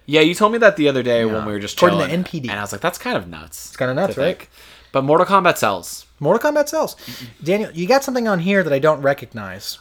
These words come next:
Speaker 1: I
Speaker 2: What is
Speaker 1: do.
Speaker 2: this?
Speaker 1: This actually broke today, which is kind of cool. Uh, it comes courtesy of I G N. Um,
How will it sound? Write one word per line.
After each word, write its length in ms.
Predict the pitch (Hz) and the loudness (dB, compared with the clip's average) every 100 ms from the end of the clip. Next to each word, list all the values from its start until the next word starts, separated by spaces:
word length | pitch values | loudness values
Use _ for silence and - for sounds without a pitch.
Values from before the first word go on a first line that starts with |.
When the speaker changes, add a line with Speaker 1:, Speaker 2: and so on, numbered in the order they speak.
| - | 0
Speaker 1:
I 80 | 156 | 2
Speaker 2:
What 60 | 151 | 4
is 40 | |
Speaker 1:
do. 100 | 233 | 2
Speaker 2:
this? 100 | 202 | 4
Speaker 1:
This 160 | 196 208 | 4 6
actually 280 | 220 285 | 4 0
broke 320 | 151 123 151 - | 0 2 2 0
today, 320 | 143 95 107 | -2 0 0
which 180 | 123 - | -2 -6
is 80 | - | -4
kind 240 | 120 107 | -2 -2
of 160 | 107 - | -4 -6
cool. 380 | 117 107 110 | -6 -2 -2
Uh, 320 | 92 101 98 95 | -2 0 0 -2
it 140 | 82 | -8
comes 200 | - 139 | -8 -8
courtesy 380 | - 127 - 120 | -4 -6 -2 -2
of 140 | 107 - | -2 -4
I 120 | 85 127 | -8 -6
G 220 | 113 - | -6 -8
N. 280 | 87 117 123 | -8 -8 -6
Um, 240 | 104 104 | -6 -6